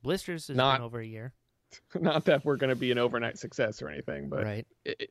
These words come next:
Speaker 2: it takes a long time of hard work for it to pay off.
Speaker 1: Yeah.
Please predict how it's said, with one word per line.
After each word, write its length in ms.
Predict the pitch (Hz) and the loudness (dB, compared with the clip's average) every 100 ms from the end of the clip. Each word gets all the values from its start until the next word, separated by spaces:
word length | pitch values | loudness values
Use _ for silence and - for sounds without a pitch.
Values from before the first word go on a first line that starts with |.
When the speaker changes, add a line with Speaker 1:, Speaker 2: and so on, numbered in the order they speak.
| _ - | _ 0
Speaker 2:
it 160 | 151 | 2
takes 220 | 226 190 | 4 4
a 40 | 202 | 4
long 340 | 170 190 196 | 6 4 4
time 260 | 185 180 165 | 0 0 -2
of 80 | 143 | -4
hard 320 | 185 165 151 | 0 0 0
work 260 | 147 135 | -2 -4
for 140 | - 123 | -6 -10
it 60 | |
to 40 | - | -10
pay 180 | - 117 | -10 -8
off. 160 | - _ _ _ _ - | -10 _ _ _ _ -6
Speaker 1:
Yeah. 200 | 120 | -4